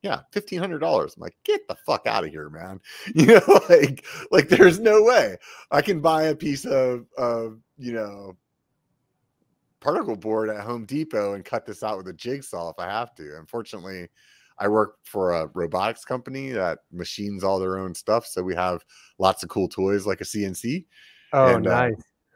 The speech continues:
Speaker 1: yeah, so, um, yeah, you should see our machine shop. It's, like, freaking humongous. <laughs> So, but, uh, yeah, so I went into work, and we C N C'd that thing up, and that was pretty fun. So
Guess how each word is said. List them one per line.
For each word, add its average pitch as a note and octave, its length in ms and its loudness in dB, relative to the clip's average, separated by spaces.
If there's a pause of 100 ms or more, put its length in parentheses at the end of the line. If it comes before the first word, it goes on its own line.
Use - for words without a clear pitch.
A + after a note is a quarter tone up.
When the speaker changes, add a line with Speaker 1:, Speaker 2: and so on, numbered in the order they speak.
(380)
Speaker 1:
yeah, F2 320 -2
so, D#2+ 460 -6 (320)
um, D2 440 -8 (300)
yeah, G#2+ 100 8
you A2 180 4
should A2+ 180 -4
see A#2+ 160 4
our A2 120 8
machine F2+ 400 -6
shop. D2+ 320 -8
It's, - 240 -14
like, D2+ 260 -6 (600)
freaking D2 380 -14
humongous. C#2+ 600 -16 (260)
<laughs> - 20 -
So, A2+ 200 -4 (1300)
but, G2 220 4
uh, D#2+ 380 -2 (460)
yeah, C3+ 280 6
so G2 200 0
I F#2+ 40 0
went G2+ 220 -4
into G2 160 -6
work, A2 300 -4
and F2+ 160 -10
we E2+ 280 -12
C - 220 -12
N F#2 100 -10
C'd F2+ 240 -14
that G2 200 -4
thing F2+ 160 -8
up, G#2 260 -6
and D#2 180 -16 (180)
that D3+ 80 -4
was E3+ 140 -6
pretty C#3+ 220 -10
fun. - 280 -12 (180)
So D2+ 280 -12